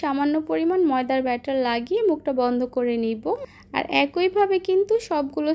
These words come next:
স্টিক আমি তৈরি করে নিব। আপনারা কিন্তু চাইলে এই অবস্থায় এগুলোকে ফ্রোজেন করেও রাখতে পারেন। একটা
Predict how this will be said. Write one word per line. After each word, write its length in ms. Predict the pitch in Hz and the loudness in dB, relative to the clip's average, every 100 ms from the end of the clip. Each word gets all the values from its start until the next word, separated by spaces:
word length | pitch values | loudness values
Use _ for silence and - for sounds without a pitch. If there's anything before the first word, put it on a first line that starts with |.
| 311 | -2
স্টিক 260 | - 403 - 269 | -2 -2 0 -2
আমি 140 | 269 269 | -2 -2
তৈরি 200 | 269 269 269 | 0 0 0
করে 180 | 262 254 240 | 0 0 0
নিব। 200 | 226 220 285 508 571 - - 269 | 0 0 0 -2 -4 -14 -6 -4
আপনারা 280 | 294 339 339 359 | 0 2 2 2
কিন্তু 200 | 370 392 370 | 0 0 0
চাইলে 300 | 320 320 392 - | 0 2 2 0
এই 80 | 330 294 | -2 0
অবস্থায় 360 | 294 339 - 415 302 | -2 -4 -6 -4 -2
এগুলোকে 380 | 302 302 302 320 | 0 0 -2 -4
ফ্রোজেন 360 | 311 277 277 285 294 | -2 -2 0 0 0
করেও 240 | 294 294 269 | 2 2 2
রাখতে 260 | 226 220 240 233 | 0 -4 -8 -6
পারেন। 280 | 233 240 359 523 - - | -4 -2 -2 -4 -6 -6
একটা 160 | 302 | -4